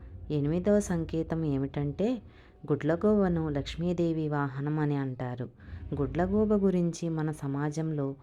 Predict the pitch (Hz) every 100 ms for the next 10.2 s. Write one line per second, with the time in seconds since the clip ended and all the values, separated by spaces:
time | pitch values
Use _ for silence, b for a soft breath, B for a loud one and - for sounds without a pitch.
0 | B B - 151 156 170 170 180 156 147
1 | 151 160 165 196 180 165 - 151 147 143
2 | 139 135 131 B B B - - 131 -
3 | 170 202 214 196 175 170 160 143 139 139
4 | - 196 165 151 B B - 156 143 151
5 | 170 185 170 - 151 147 214 185 156 147
6 | 143 131 - - - 143 - 190 226 220
7 | 214 B B B - 180 175 170 185 175
8 | 160 - 156 165 214 269 B - 147 139
9 | 147 180 214 214 208 185 175 175 165 170
10 | 165